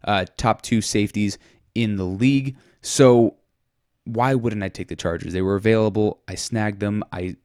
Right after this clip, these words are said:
mentioned them in my last video, or the last For the Record weekly episode, as one of my top defenses. So, of course,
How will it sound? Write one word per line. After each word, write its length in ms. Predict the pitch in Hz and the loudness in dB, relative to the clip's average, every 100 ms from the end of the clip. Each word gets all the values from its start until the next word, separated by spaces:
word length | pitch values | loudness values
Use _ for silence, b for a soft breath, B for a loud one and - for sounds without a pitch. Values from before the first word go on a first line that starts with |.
| _ | _
mentioned 520 | 101 120 127 127 117 | -4 -2 -2 -2 -2
them 380 | 110 107 107 107 b b b b | 0 0 0 -4 b b b b
in 260 | - 107 104 | -4 -2 -2
my 160 | 98 95 | -4 -2
last 360 | 101 101 98 | -2 -2 -4
video, 760 | 95 98 101 101 98 98 95 104 - | -4 -2 0 0 2 2 0 -2 -2
or 180 | 98 | -2
the 100 | 95 | -2
last 360 | 95 101 101 - | 0 0 0 -4
For 220 | - 107 | -4 -2
the 80 | 98 | 0
Record 360 | 98 95 95 90 | 0 -2 -4 -4
weekly 320 | 98 - 98 | -6 -2 -2
episode, 560 | 92 - 98 92 92 | -2 -6 -4 -2 -4
as 340 | - 92 90 - | -4 -6 -8 -10
one 160 | 92 95 | -10 -8
of 60 | |
my 100 | 87 | -8
top 320 | 87 90 85 - | -8 -8 -6 -2
defenses. 600 | 135 131 120 - 113 - b b b | -2 -2 -4 -4 -6 -6 b b b
So, 340 | - 165 160 - | 0 4 4 0
of 160 | 156 - | -8 -8
course, 460 | - 110 95 - | -2 -2 -2 -6